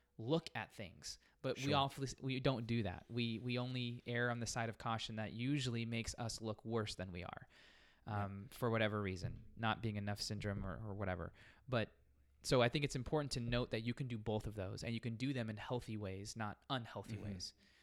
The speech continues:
Speaker 1: Then there is, like, a comparison to self.
Speaker 2: Right.
Speaker 1: yesterday.
Speaker 2: Right.
Speaker 1: Right? Like, this, w-, i-, this is where feedback and metrics come into play.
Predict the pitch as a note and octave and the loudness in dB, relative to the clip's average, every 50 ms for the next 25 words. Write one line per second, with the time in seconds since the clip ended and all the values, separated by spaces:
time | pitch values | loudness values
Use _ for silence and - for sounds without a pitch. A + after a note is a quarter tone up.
0 | - - - - - - - _ _ _ _ C#3+ B2 D3 E3 F3+ D#3 B2+ A#2 C3+ | -20 -20 -20 -20 -20 -20 -20 _ _ _ _ 0 2 4 4 6 4 4 2 0
1 | E3 F#3+ - - _ _ _ _ _ _ _ _ _ _ _ - - - - A#2+ | -2 -6 -8 -12 _ _ _ _ _ _ _ _ _ _ _ -20 -12 -8 -2 2
2 | C3 C3 C3 C3 B2+ B2+ B2+ B2 A#2+ A2+ - - A#2+ A#2+ A#2+ A2+ A2+ - - - | 4 6 6 6 6 6 4 4 2 0 0 2 4 4 4 4 4 0 -2 0
3 | B2+ B2 A#2+ A#2 A#2 A2+ A2+ A2 A2 - _ _ _ _ _ _ _ - - B2+ | 2 2 4 2 2 2 0 -2 -2 -6 _ _ _ _ _ _ _ -6 -4 -2
4 | A#2 - - - C3+ C3+ C3 B2 - - C3 A#2+ A#2+ A#2 - - - C#3+ A2 - | 0 0 2 2 4 4 4 2 2 2 0 0 -2 -2 -4 -2 -2 -2 0 0
5 | - - - - D3 C3+ A2+ F2 E2 - - - - - - - _ _ _ _ | 0 0 2 2 2 0 0 0 -2 -6 -8 -10 -12 -12 -12 -16 _ _ _ _
6 | _ _ _ _ _ _ _ _ _ - - A#2 B2+ B2+ B2 - - - G2+ F#2+ | _ _ _ _ _ _ _ _ _ -6 0 4 4 4 4 4 0 0 -2 -4
7 | F2 - - - - - _ _ _ _ _ _ _ _ _ _ _ _ _ _ | -4 -6 -10 -12 -18 -20 _ _ _ _ _ _ _ _ _ _ _ _ _ _
8 | _ _ - F#2+ F2+ E2+ E2 E2+ - _ _ _ _ _ _ _ _ A#2 A2 A2+ | _ _ -12 -10 -10 -10 -12 -14 -20 _ _ _ _ _ _ _ _ -4 -4 -4
9 | B2+ - - A#2+ A2+ A2 - - _ _ _ _ C3+ D3 C#3+ A#2+ - - D3 C#3 | -4 -4 -6 -6 -6 -6 -8 -18 _ _ _ _ 0 2 2 0 -2 -4 -6 -6
10 | - - D3 D3 D3+ E3+ D#3+ - E3 C#3+ C3 C3 A#2+ A2+ - - - D3 C#3+ C#3+ | -2 0 0 2 2 0 0 0 -2 -2 0 -2 -2 -2 -4 -6 -6 -4 -4 -4
11 | C3 C3+ B2 A#2 A2+ A2 A2 - - - _ B2+ A2+ A2 G#2+ A2 A#2 B2+ C#3 - | -4 -4 -2 -2 -2 -4 -4 -8 -14 -12 _ -6 -6 -4 -4 -2 -2 -2 -2 0
12 | - - - A#2 A#2 - - - - - - _ _ - - B2+ A2+ G#2+ G#2+ G#2 | -2 -2 -2 -2 -4 -4 -6 -6 -6 -6 -8 _ _ -4 0 0 0 0 0 -2
13 | G2+ - - - - - - - | -4 -6 -6 -6 -6 -6 -8 -10